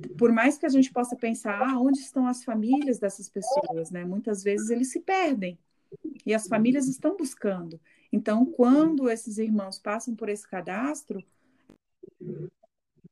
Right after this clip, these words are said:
por uma situação dessa, onde a gente tentou, se mobilizou, e um, um filho foi encontrado, de uma mãe lá de Wisconsin. E ele tava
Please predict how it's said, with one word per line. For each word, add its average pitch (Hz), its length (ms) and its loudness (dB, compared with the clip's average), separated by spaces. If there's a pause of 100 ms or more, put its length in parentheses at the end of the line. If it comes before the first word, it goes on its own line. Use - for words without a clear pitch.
(1800)
por 214 100 -10
uma 208 140 -8
situação 196 480 -6
dessa, 196 420 -6
onde 208 140 -10
a - 20 -10
gente 196 260 -18
tentou, 196 320 -14
se 202 160 -6
mobilizou, 196 760 -6
e 233 180 -8
um, 226 340 -12
um 233 80 -6
filho 233 380 -8
foi 226 400 -8
encontrado, 226 840 -8
de 190 80 -14
uma 196 120 -10
mãe 190 200 -16
lá 196 120 -10
de 220 120 -14
Wisconsin. 190 800 -2 (1000)
E 175 200 -8
ele 175 200 -6
tava 180 260 -6